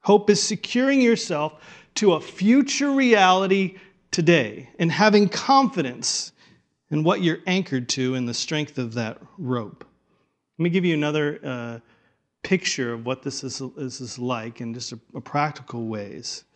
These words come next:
There was a young man named Viktor Frankl. He was a psychologist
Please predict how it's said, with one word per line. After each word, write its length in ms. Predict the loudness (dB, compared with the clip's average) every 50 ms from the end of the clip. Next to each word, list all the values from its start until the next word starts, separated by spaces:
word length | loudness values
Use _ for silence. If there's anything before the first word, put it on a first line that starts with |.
| _ _ _ _ _ _ _ -10
There 180 | -6 -2 -2 0
was 180 | 0 0 0
a 40 | -2
young 380 | 0 0 0 0 0 -2 -2 -2
man 280 | -4 -6 -8 -8 -8
named 300 | -8 -8 -8 -8 -8 -8
Viktor 320 | -6 -8 -8 -6 -8 -10 -10
Frankl. 560 | -10 -10 -12 -10 -10 -10 -12 -14 -18 -18 -20 _ _ _ _ _ _ _ _ _
He 100 | -8 -6
was 160 | -6 -6 -8
a 80 | -10 -12
psychologist 960 | -10 -10 -10 -8 -4 0 0 0 0 -2 -6 -8 -10 -12 -12 -14 -18 -20